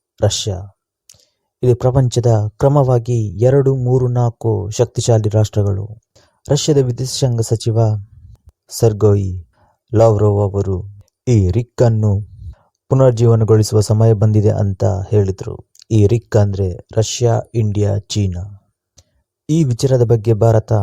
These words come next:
ಇದುವರೆಗೆ ಯಾವುದೇ ರೀತಿಯ ಒಂದು ಹೇಳಿಕೆ ಬಂದಿಲ್ಲ. ಆದರೆ ಇದನ್ನು ಪುನರ್ಜೀವನಗೊಳಿಸುವುದು ಅಷ್ಟು ಸುಲಭದ ಮಾತಲ್ಲ. ಈ ಅಮೆರಿಕ ವಿರುದ್ಧ ಇರ್ಬೋದು ಅಥವಾ ಈ ಯುರೋಪಿಯನ್ ರಾಷ್ಟ್ರಗಳ ವಿರುದ್ಧ ಇರ್ಬೋದು, ಚೀನಾ ಹಾಗೂ ರಷ್ಯಾದ ನೀತಿ ಒಂದೇ.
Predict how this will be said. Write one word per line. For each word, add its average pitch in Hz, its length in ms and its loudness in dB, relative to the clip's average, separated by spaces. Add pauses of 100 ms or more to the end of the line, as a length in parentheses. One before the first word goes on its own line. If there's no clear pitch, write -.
(320)
ಇದುವರೆಗೆ 123 460 0
ಯಾವುದೇ 117 280 2
ರೀತಿಯ 110 280 -4
ಒಂದು 110 180 -2
ಹೇಳಿಕೆ 107 480 0
ಬಂದಿಲ್ಲ. 101 500 -2 (1080)
ಆದರೆ 104 640 2 (600)
ಇದನ್ನು 127 340 2
ಪುನರ್ಜೀವನಗೊಳಿಸುವುದು 120 1120 0
ಅಷ್ಟು - 340 -4
ಸುಲಭದ 104 360 -2
ಮಾತಲ್ಲ. 98 460 -2 (600)
ಈ 135 100 2 (100)
ಅಮೆರಿಕ 123 340 2
ವಿರುದ್ಧ 120 260 2
ಇರ್ಬೋದು 110 420 4
ಅಥವಾ 107 680 0 (240)
ಈ 135 180 0
ಯುರೋಪಿಯನ್ 117 400 2
ರಾಷ್ಟ್ರಗಳ 110 400 0
ವಿರುದ್ಧ 104 220 0
ಇರ್ಬೋದು, 104 480 0 (600)
ಚೀನಾ 147 260 2
ಹಾಗೂ 120 400 0
ರಷ್ಯಾದ 117 300 2
ನೀತಿ 110 400 0
ಒಂದೇ. 104 540 -4